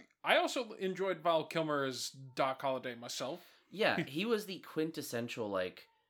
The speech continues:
Speaker 2: you know, dandy sort of, like, "Oh, I'm a sort of a, a slick Southerner, and I, I can sling guns."
Speaker 1: Yeah, but I'm also sweating my ass off twenty-four seven.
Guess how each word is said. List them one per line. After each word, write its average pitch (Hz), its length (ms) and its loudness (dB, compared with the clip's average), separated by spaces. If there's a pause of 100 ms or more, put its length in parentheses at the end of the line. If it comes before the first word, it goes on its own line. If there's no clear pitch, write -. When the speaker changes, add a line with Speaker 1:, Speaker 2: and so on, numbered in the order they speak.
(340)
Speaker 2:
you 120 120 -4
know, 98 260 0 (920)
dandy 117 580 2
sort 107 380 -2
of, 95 220 -2
like, 95 360 0 (480)
"Oh, 80 560 -8 (180)
I'm 110 240 -2
a 78 240 -8 (320)
sort 104 260 -10
of 87 100 -8
a, - 600 -14
a 80 80 -6
slick - 400 -8
Southerner, 92 720 -6 (160)
and 98 100 -10
I, 90 320 -6
I 95 220 -6
can 78 240 -20
sling 98 460 -10
guns." 80 720 -12 (380)
Speaker 1:
Yeah, 117 80 -10 (480)
but 127 120 -2
I'm 139 140 0
also 156 520 4
sweating 147 400 -2
my 131 280 2
ass 143 240 2
off 120 340 -2
twenty-four 131 480 -2
seven. - 360 -2